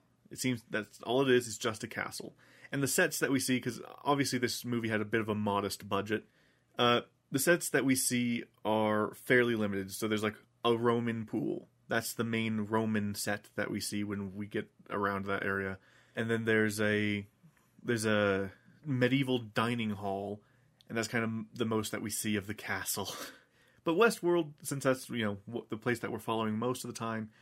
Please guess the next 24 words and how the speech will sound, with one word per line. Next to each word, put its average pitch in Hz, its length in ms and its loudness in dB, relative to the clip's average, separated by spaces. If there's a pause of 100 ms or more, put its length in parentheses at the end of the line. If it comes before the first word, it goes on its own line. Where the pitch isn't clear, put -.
(260)
is, 220 160 -4
like, 214 120 0
a 165 60 0
decently 127 640 -4 (100)
fleshed - 400 -2
out 104 300 2
area. 101 460 0 (240)
We 147 180 2
follow 175 680 4 (100)
John 127 300 4
and 120 100 -2
Paul 113 420 2
as 113 140 -2
they 127 80 -4
just 135 160 -6
kind 143 160 0
of 135 140 -4 (100)
are 127 120 -2
easing 135 320 0
into 104 280 -4
it. - 120 -10 (380)
At 139 80 2
least, 143 300 4
uh, 113 240 2